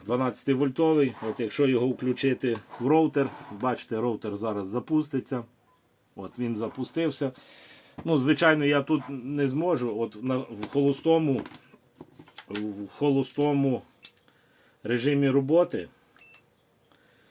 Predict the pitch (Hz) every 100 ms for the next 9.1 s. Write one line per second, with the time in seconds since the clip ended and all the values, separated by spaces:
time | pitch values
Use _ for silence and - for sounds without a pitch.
0 | _ _ _ - 120 120 - 139 131 123
1 | 117 139 131 127 131 131 156 139 113 104
2 | 131 123 - 117 101 113 139 127 - 120
3 | 117 107 104 104 101 98 98 - 160 151
4 | - 113 101 80 - - - _ - 117
5 | 160 175 135 123 147 151 139 117 135 131
6 | 110 113 139 - - 139 139 120 110 131
7 | 143 117 113 135 127 110 120 123 135 120
8 | 117 - 98 85 80 143 135 113 110 160
9 | 147